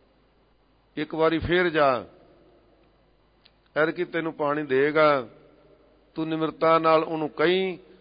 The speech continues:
ਜਦੋਂ ਤੂੰ ਤੀਜੀ ਵਾਰ ਜਾਏਂਗਾ ਤੇ ਮਨੁੱਖ ਦਾ ਸੁਭਾਅ ਹੁੰਦਾ ਹੈ ਕਿ ਭਾਈ ਮੇਰੇ ਕੋਲੇ ਵਾਰ-ਵਾਰ ਆਉਂਦਾ, ਚਲੋ ਹੁਣ ਤੀਸਰੀ ਵਾਰ ਆਇਆ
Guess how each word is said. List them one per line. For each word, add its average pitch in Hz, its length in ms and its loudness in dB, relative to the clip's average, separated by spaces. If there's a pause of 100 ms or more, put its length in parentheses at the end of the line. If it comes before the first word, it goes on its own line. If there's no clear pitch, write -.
(160)
ਜਦੋਂ 175 220 -2
ਤੂੰ 185 160 -14
ਤੀਜੀ 185 340 -8
ਵਾਰ 196 220 4
ਜਾਏਂਗਾ 180 460 2
ਤੇ 190 180 -2
ਮਨੁੱਖ 175 320 -8
ਦਾ 175 160 2
ਸੁਭਾਅ 160 460 2
ਹੁੰਦਾ 156 320 0
ਹੈ 160 60 2
ਕਿ 160 200 -6
ਭਾਈ 143 300 -4
ਮੇਰੇ 147 280 -8
ਕੋਲੇ 147 200 -10
ਵਾਰ-ਵਾਰ 139 540 0
ਆਉਂਦਾ, 139 260 -2
ਚਲੋ 143 240 -8
ਹੁਣ 143 120 -8
ਤੀਸਰੀ 156 460 -8
ਵਾਰ 139 220 -2
ਆਇਆ 127 360 0